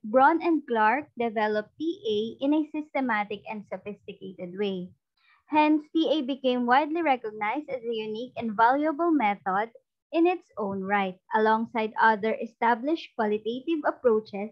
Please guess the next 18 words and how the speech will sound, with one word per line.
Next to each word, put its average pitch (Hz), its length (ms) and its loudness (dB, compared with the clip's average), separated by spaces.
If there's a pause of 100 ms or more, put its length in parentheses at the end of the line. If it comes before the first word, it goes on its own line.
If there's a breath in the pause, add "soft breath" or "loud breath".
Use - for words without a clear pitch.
(100)
like 214 200 -6
the 202 80 -8
grounded 240 560 -4
theory, 254 560 -2 (200)
narrative 233 440 0
analysis, 233 720 0 (160)
and 226 120 -6
the 208 80 -4
discourse 202 680 -10
analysis. 196 640 -14 (2000)
So 381 160 2
first, 294 480 4 (640 soft breath)
we 330 80 2
define 359 480 0
T 302 80 -6 (160)
A 220 120 4 (280)
is, 269 160 2 (160)
as 339 240 4